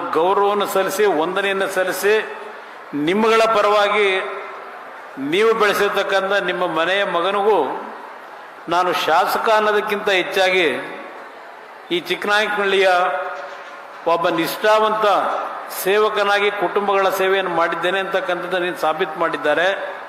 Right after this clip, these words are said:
ಅವರಿಗೆ ನನ್ನ ಹೃದಯ ತುಂಬಿದ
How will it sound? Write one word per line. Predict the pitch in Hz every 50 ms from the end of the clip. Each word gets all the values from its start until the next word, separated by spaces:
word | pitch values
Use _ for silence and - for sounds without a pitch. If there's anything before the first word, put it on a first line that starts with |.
| - - - - - - - - - - - - - -
ಅವರಿಗೆ | 156 170 175 175 170 175 175
ನನ್ನ | 170 170 165 165 160 160 160 156 135 - - - - -
ಹೃದಯ | - 147 160 160 185 202 202
ತುಂಬಿದ | 190 196 190 180 185 180 175